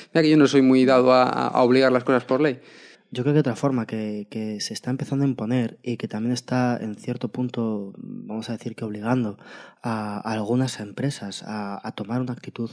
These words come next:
Speaker 2: más saludable, ¿no? Que es aquí lo que estamos hablando, que es, eh, la confianza o la elección del consumidor.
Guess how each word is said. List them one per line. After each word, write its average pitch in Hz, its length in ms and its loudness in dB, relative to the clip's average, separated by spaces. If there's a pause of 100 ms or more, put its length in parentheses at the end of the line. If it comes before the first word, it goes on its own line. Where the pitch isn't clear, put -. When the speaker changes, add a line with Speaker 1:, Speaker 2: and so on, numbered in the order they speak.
Speaker 2:
más 107 180 -10
saludable, 107 600 -6
¿no? 110 160 -8
Que - 80 -20
es - 80 -12
aquí 104 120 -12
lo 107 100 -6
que 101 60 -12
estamos 104 380 -10
hablando, 110 340 -6 (380)
que 113 400 -4
es, 123 200 -6
eh, 107 420 -6
la 104 100 -6
confianza 110 640 -10
o 123 280 -6
la 117 100 -12
elección 107 420 -8
del 135 140 -2
consumidor. 101 640 -10